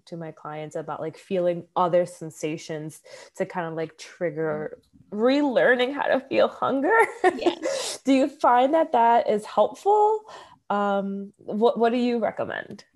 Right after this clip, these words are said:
Speaker 2: Yeah, I really liked what you said. Sometimes when I smell something that smells really good, it's like my brain's kind of like, "All right, like, actually, I kind of am hungry," and that sounds
Speaker 1: Yeah. <laughs>
Speaker 2: Um, <laughs> so I think finding foods that when you're not so feeling so hungry,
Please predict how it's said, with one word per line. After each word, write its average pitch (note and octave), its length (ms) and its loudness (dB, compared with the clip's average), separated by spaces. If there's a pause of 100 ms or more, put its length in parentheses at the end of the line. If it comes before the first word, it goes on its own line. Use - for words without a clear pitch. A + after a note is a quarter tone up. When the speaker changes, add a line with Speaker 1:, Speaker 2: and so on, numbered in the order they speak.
(280)
Speaker 2:
Yeah, D#4 300 2
I C4+ 80 0
really C#4 300 2
liked F#4 240 -4
what B3+ 120 -6
you B3 80 -4
said. A#3 300 -4
Sometimes C#4+ 400 -4
when D#4+ 100 4
I B3+ 100 2
smell A3 360 -10
something A#3+ 380 -4
that - 200 -10
smells G3+ 420 -12
really C#4 340 -2
good, D4 360 2 (340)
it's A3 200 -2
like G#3 240 -2
my G3+ 120 -4
brain's F#3 340 -6
kind G3+ 200 -14
of G3 80 -14
like, F3 220 -4
"All F3+ 120 -2
right, F3 240 -4
like, F3 300 -6 (320)
actually, G#3+ 400 -2
I G3 100 0
kind B3+ 240 2
of C4 80 2
am A3 260 2
hungry," G3 360 -2
and G#3 100 -6
that - 160 -4
sounds A#3 140 2
Speaker 1:
Yeah. D4+ 1200 4
<laughs> - 60 -4
Speaker 2:
Um, C4+ 240 4
<laughs> - 1120 -2
so E4+ 100 0
I F4+ 100 4
think G#4 320 0
finding B3 460 4
foods G#3 420 -6
that G#3 300 0
when A3 160 -6
you're G#3+ 100 -4
not G3 240 -8
so A3 160 -10
feeling G#3 300 -6
so G3+ 120 -4
hungry, G#3 500 -8